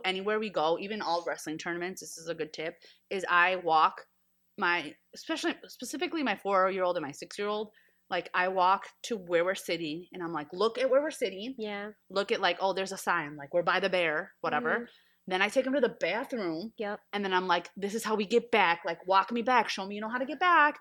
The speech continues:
Speaker 2: Yeah.
Speaker 1: So that if I'm, like, recording or doing something else and they really have to go to the bathroom or, like, whatever, and they decide to take off, like, they have
Speaker 2: Mm-hmm.
Speaker 1: some sort of, um, idea of, like,
Speaker 2: Yeah.
Speaker 1: how to find their way back
Speaker 2: I just
Speaker 1: to
Speaker 2: remember
Speaker 1: me.
Speaker 2: they were really strict about that at the State
Speaker 1: Yeah.
Speaker 2: Farm Center.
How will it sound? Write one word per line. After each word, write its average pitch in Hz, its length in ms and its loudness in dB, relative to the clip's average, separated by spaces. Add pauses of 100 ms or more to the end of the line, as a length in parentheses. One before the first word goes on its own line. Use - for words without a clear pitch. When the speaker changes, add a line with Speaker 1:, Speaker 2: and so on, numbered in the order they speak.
Speaker 2:
Yeah. 214 280 -4
Speaker 1:
So 226 140 2
that 208 260 8
if 208 140 -4
I'm, 208 200 2
like, 214 260 0
recording 185 640 0
or 165 80 -2
doing 196 240 -6
something 196 240 -8
else 185 200 -2
and 170 100 -6
they 175 120 -2
really 185 180 -4
have 180 100 -10
to - 60 -20
go 190 80 -2
to 180 40 0
the 170 80 -12
bathroom 180 480 0
or, 151 40 0
like, 147 200 -4 (240)
whatever, 185 320 2
and 165 120 0
they 160 80 -2
decide 175 300 0
to 175 80 -12
take 180 240 -6
off, 170 380 4
like, 165 220 -6
they 165 100 -2
have 170 220 -4
Speaker 2:
Mm-hmm. 320 140 -8
Speaker 1:
some 165 200 -2
sort 165 360 -2
of, 151 360 -2 (180)
um, 107 440 -6 (760)
idea 170 400 -2
of, 185 120 -2
like, 220 160 0
Speaker 2:
Yeah. 185 160 -4
Speaker 1:
how 156 200 4
to 156 60 -4 (120)
find 151 320 -6
their 160 120 -2
way 151 120 -4
back 202 120 4
Speaker 2:
I - 20 8
just 320 120 2
Speaker 1:
to - 20 0
Speaker 2:
remember 320 200 4
Speaker 1:
me. - 0 -
Speaker 2:
they 311 100 4
were 269 120 6
really 233 180 4
strict - 320 -2
about 175 240 0
that - 200 -4
at 180 160 -4
the 185 60 -8
State - 160 -4
Speaker 1:
Yeah. 185 80 0
Speaker 2:
Farm 151 180 -2
Center. - 200 -16